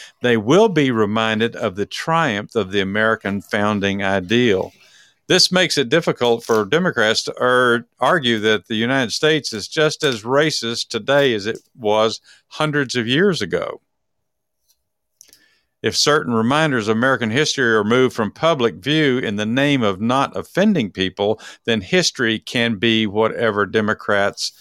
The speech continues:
need it to be. Part of this would mean forgetting, as House Majority, a Minority Leader, I'm sorry, Kevin McCarthy noted, that these statues are of Democrats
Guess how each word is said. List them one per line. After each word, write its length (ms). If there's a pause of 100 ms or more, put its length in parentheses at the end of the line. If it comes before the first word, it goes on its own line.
(220)
need 340
it 280
to 100
be. 480 (3000)
Part 240
of 40
this 240
would 140
mean 220
forgetting, 600
as 280
House 320
Majority, 680 (200)
a 80
Minority 520
Leader, 340
I'm 120
sorry, 420 (280)
Kevin 320
McCarthy 480
noted, 420 (280)
that 200
these 200
statues 720 (100)
are 460
of 500
Democrats 960